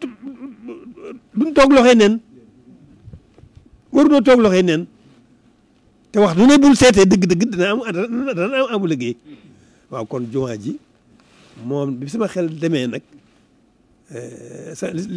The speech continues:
li, li, li, li umoon sama bopp te, te man ma defe woon ne daal man cate naa dem, dem na ba noppi,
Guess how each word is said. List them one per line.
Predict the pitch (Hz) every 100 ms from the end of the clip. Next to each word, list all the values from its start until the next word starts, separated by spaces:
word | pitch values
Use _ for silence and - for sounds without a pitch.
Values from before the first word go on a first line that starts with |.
| 196
li, | 190 226
li, | -
li, | - 220 - -
li | 170 240
umoon | 208 226 175
sama | 180
bopp | 156 135 - _ _ _ _ _ _ _ - 151 175 185
te, | 160
te | - 165
man | 190 185
ma | 180
defe | 175
woon | 165 156
ne | 160
daal | 165 170
man | 170 175
cate | 196 156
naa | 151 131
dem, | 170 - 214 196
dem | 190
na | 165
ba | 143
noppi, | 269 156 147